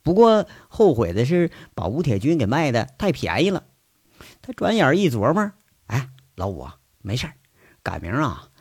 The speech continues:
我再找他炸炸去。那老小子跟我关系还可以，这忙啊，他不能不帮。嘿，你说我怎么就没想到走关系做生意呢？你说还傻不拉几的，哎，自个儿一家一家在这跑呢。”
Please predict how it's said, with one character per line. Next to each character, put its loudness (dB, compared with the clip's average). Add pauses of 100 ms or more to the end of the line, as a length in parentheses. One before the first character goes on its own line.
(260)
我 -12
再 0
找 -8
他 -2
炸 -2
炸 -6
去。 -12 (420)
那 2
老 4
小 0
子 -4
跟 0
我 -4
关 -2
系 -4
还 -4
可 -2
以， -8 (340)
这 4
忙 2
啊， -2
他 -4
不 2
能 2
不 2
帮。 4 (520)
嘿， 8
你 6
说 4
我 2
怎 2
么 2
就 6
没 4
想 2
到 4
走 -4
关 2
系 4
做 2
生 -2
意 -6
呢？ -10 (120)
你 -8
说 -4
还 2
傻 -4
不 -6
拉 2
几 2
的， 4 (200)
哎， 2
自 2
个 -2
儿 0
一 4
家 4
一 2
家 4
在 4
这 4
跑 -2
呢。” 2